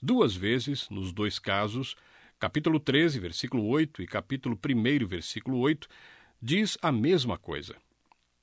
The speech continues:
Refere-se aos crentes como aqueles cujos nomes foram escritos no livro da vida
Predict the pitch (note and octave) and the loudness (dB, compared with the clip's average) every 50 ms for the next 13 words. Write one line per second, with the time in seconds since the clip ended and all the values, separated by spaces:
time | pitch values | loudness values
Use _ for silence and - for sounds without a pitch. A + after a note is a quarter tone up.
0 | _ - G2+ E3+ E3+ - - F3+ F#3 F#3 F#3 - - E3 C#3+ C#3 - - - D#3+ | _ -2 0 0 0 0 0 0 2 2 0 -2 -2 -2 -2 -4 -4 -4 -2 0
1 | D#3+ F3 F3+ - - D#3+ - - - D#3+ D#3+ D#3+ D#3+ D3+ - - C3 - _ - | 2 2 0 0 -2 -6 -6 -4 -2 -2 0 2 2 0 2 0 -4 -4 _ -2
2 | F3+ F#3+ F#3 F3+ - - - E3+ F3 D3+ D3 C#3 A#2 A2 A#2 B2+ C#3+ D#3+ D#3+ E3 | -2 -2 -2 -2 -6 -6 0 0 0 2 2 0 2 2 0 0 2 0 -2 -2
3 | E3 D3+ - - - C#3+ C#3 B2+ A#2+ - - - _ - D#3 F#3+ G#3+ - - - | -2 -2 -4 -4 -4 -4 -2 -2 -2 -4 -4 -6 _ 0 0 0 0 -4 -4 -4
4 | F3+ C#3+ C3 C#3+ C3 A#2 G2 F#2 A2 D#3 E3+ C#3+ C#3 C3+ A2+ F#2+ E2+ F#2+ G2 A#2+ | -2 0 0 0 0 0 -2 -2 -2 -4 -4 -4 -4 -2 -2 -4 -4 -2 -4 -4
5 | C#3+ C#3+ C3+ B2 | 0 0 -2 -2